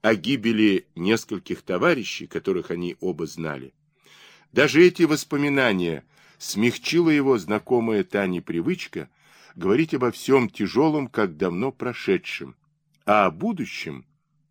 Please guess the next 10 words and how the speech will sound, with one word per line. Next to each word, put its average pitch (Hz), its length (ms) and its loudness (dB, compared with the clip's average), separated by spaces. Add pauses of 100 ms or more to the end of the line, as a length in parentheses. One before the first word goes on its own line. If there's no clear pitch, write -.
(100)
как - 220 -4
о 95 60 -2
чём-то 156 540 -2 (120)
таком, 135 520 2 (640)
где 123 260 2
уже 131 240 2
не 127 120 0
будет 139 560 0 (100)
ничего 95 500 -4
тяжёлого. 67 600 -12